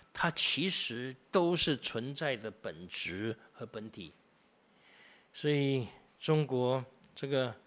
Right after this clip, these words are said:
它有发射墨子号的量子实验卫星，它，它是，它有一种，像这个科技不讲了，没有，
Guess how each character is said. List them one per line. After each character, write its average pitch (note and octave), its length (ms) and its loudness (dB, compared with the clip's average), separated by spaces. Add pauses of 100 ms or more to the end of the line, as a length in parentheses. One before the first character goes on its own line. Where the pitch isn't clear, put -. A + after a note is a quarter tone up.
(260)
它 D3+ 160 2
有 C3 220 2
发 D3+ 240 0
射 C#3 420 2 (160)
墨 C3+ 360 2
子 G#2 340 -4
号 A#2+ 300 2
的 A2 280 -4
量 C3 300 0
子 G2+ 420 -4
实 - 220 0
验 B2+ 180 -2
卫 B2 180 -4
星， A#2+ 320 -6 (680)
它， G3 160 2
它 - 460 -2
是， F3+ 320 0
它 A3+ 180 6
有 E3+ 180 6
一 F#3+ 80 6
种， D#3 300 2
像 C#3+ 520 0
这 E3 120 -2
个 D3 80 -2
科 - 220 -4
技 C#3+ 120 -6
不 C3+ 120 -6
讲 G2+ 240 -4
了， F#2+ 140 -4 (340)
没 C3+ 160 -2
有， C3 140 -2